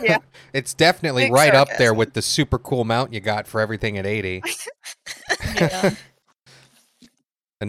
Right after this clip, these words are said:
Speaker 3: There's some
Speaker 2: undieable
Speaker 3: diff-
Speaker 2: feather headpiece.
Speaker 3: Yep. Uh, yeah.
Speaker 2: I guess
Speaker 3: That
Speaker 2: going
Speaker 3: pretty
Speaker 2: into, yeah, sorry, you go ahead and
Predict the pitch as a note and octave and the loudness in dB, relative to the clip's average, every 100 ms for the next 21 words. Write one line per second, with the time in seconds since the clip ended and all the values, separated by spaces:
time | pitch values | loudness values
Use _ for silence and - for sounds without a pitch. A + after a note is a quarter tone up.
0 | A2 A#2 A2+ A#2 A#2 A#2 A#2 A2 - - | -4 -2 0 2 4 4 2 -4 -4 -6
1 | A2 G#2+ G#2+ - A#2 G2 - G#2 A2 _ | -4 -4 -6 -10 -12 -12 -14 -16 -16 _
2 | _ _ _ _ _ _ _ _ - C#4+ | _ _ _ _ _ _ _ _ -18 -18
3 | _ A3 G3+ G#3+ A3+ _ _ _ _ _ | _ -18 -16 -18 -20 _ _ _ _ _
4 | _ _ _ _ _ - G#3+ A3 A3 A3+ | _ _ _ _ _ -18 -16 -14 -14 -14
5 | A#3 A#3 A#3+ C4 A#4 A4 G#3+ _ _ _ | -16 -16 -16 -12 -8 -8 -10 _ _ _
6 | _ _ _ _ _ _ _ _ _ _ | _ _ _ _ _ _ _ _ _ _
7 | C3+ F#3+ G3 G#3+ D#3+ C#3+ C#3+ C#3 C#3 - | -4 -2 -2 -6 -2 -2 -2 -4 -6 -8
8 | D3 C#3 C3+ C3 A2 G2+ F#2+ G#2+ A#2 - | -6 -6 -4 -6 -6 -4 -4 -10 -10 -4
9 | A2+ B2 C3 C#3+ B2+ G2+ G2+ G2+ | -4 -4 -8 -6 -4 -4 -6 -12